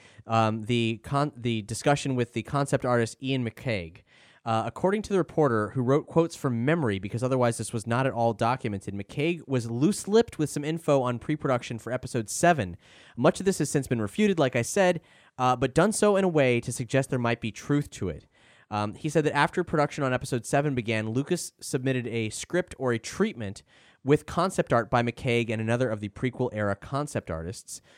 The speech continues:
The script was rejected outright as a result of Disney's banishment of anything mildly prequel-related, um, such as uses of pre-, usage of, uh, prequel-era characters, environments, et cetera,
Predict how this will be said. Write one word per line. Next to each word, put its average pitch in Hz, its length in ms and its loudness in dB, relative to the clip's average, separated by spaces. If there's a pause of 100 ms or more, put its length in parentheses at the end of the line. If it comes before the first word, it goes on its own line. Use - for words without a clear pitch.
(120)
The 117 80 -4
script - 260 -2
was 135 160 -2
rejected 139 420 0
outright 139 560 2
as 139 140 -2
a 139 40 -2
result 139 340 0
of 113 120 -2
Disney's 143 380 -2
banishment 175 560 -2
of 131 80 -6
anything 143 320 -2
mildly 160 480 0
prequel-related, 120 1300 -2 (500)
um, 107 460 2
such 123 200 -4
as 113 140 -4
uses 123 300 -2
of 101 100 -10
pre-, - 160 -4 (140)
usage 120 480 0
of, 101 180 -4
uh, 92 180 -2
prequel-era 107 640 -2
characters, 151 720 2
environments, 113 640 -2
et - 100 -14
cetera, 98 520 -2